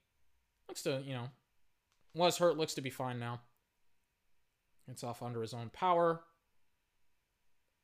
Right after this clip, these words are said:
Okay. <clears throat> All right.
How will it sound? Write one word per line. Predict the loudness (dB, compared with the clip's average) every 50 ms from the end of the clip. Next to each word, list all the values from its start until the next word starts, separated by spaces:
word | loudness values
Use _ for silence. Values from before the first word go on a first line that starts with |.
| _ _ _ _ _ -20
Okay. | -16 -16 -16 -16 -18 -20 _ _ _ _ _ _ _ -12
<clears throat> | -12 -10 -10 -10 -8 -4
All | -2 -2 -2 -2 -4 -6 -8 -12 -14 -16 -20 _ _ _ _ _ _ _ _ _ _ _ _ _ _ _ _ _ _ -20 -20 _ _ _ _ -20 -20
right. | -20 -20